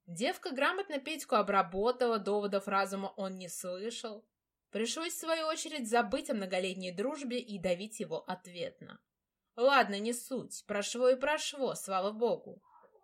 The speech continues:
Нет больше Петьки. Лет десять как нет. Юлька, не успев получить законный статус, пропала,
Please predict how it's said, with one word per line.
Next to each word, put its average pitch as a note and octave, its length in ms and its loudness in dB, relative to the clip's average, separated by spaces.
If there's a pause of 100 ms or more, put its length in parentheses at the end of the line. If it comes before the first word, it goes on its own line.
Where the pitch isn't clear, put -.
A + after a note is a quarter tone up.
(280)
Нет D4 320 -2
больше A3 360 0
Петьки. E3+ 600 -6 (440)
Лет B3+ 340 -2
десять C4 400 -4
как A#3 260 -10
нет. G3 280 -8 (580)
Юлька, B3+ 400 0
не A#3 140 4
успев C4+ 420 0
получить B3 480 0
законный A3 460 2
статус, A#3 420 -2
пропала, A#3+ 640 0